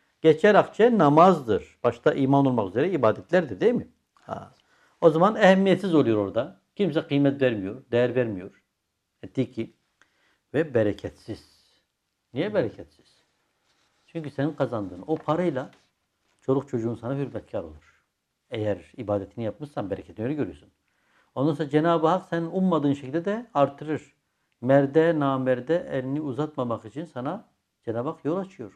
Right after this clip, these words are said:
kapı açıyor. Hani hadiste var ya, "La ya'udu men iktasede." Kim iktisad ederse aile belasını çekmez maişet itibariyle. Dolayısıyla kim namaz kılarsa Cenab-ı Hak ona o iktisat etme şeyini de veriyor, hissini de veriyor.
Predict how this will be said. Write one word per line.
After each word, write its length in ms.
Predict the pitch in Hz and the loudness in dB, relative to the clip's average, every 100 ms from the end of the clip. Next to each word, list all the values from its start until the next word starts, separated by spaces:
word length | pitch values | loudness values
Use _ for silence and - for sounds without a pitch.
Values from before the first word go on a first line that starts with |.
| _ | _
kapı 220 | - 180 | -12 -10
açıyor. 300 | 180 - 101 | -14 -16 -10
Hani 240 | 123 107 - _ _ _ | -8 -8 -14 _ _ _
hadiste 380 | - 113 - 165 | -6 -6 0 0
var 120 | 214 | 2
ya, 200 | 131 117 | 0 6
"La 200 | 156 185 | 8 10
ya'udu 460 | 185 180 185 170 | 8 6 6 4
men 140 | 160 151 | 4 2
iktasede." 600 | 143 - - 107 90 78 _ _ _ _ _ _ _ - | 0 -2 -4 -4 -6 -10 _ _ _ _ _ _ _ -4
Kim 240 | 208 196 | -2 -2
iktisad 460 | 165 175 - 151 127 | -4 -2 2 4 4
ederse 720 | 110 113 - 165 196 240 - _ _ | 2 -2 -2 -2 -2 -4 -12 _ _
aile 440 | 147 143 139 143 | 2 4 4 0
belasını 460 | 123 110 98 - - | -2 -2 -4 -6 -14
çekmez 540 | - 190 208 160 - - | -14 -12 -8 -8 -8 -6
maişet 400 | 110 101 104 92 | -6 -6 -10 -18
itibariyle. 580 | _ 90 82 82 _ _ _ _ _ _ _ _ _ _ - | _ -20 -20 -20 _ _ _ _ _ _ _ _ _ _ -4
Dolayısıyla 360 | 175 233 - | -2 -2 -4
kim 200 | - 262 | 0 2
namaz 340 | 240 190 - - | 4 4 4 -2
kılarsa 640 | 95 110 - 202 202 - _ _ _ | -6 -6 -4 -4 -4 -8 _ _ _
Cenab-ı 280 | - 165 180 | 2 4 4
Hak 80 | 170 | 4
ona 120 | 185 | 2
o 100 | 196 | 2
iktisat 420 | 190 - 190 196 | 0 0 0 2
etme 320 | 175 - 147 | 0 -2 -2
şeyini 280 | 131 120 107 | -2 -2 -4
de 120 | 101 | -4
veriyor, 200 | 101 113 | -4 -6
hissini 300 | 120 143 180 | -8 -10 -6
de 100 | 180 | -4
veriyor. 340 | 180 196 208 | -2 -2 -4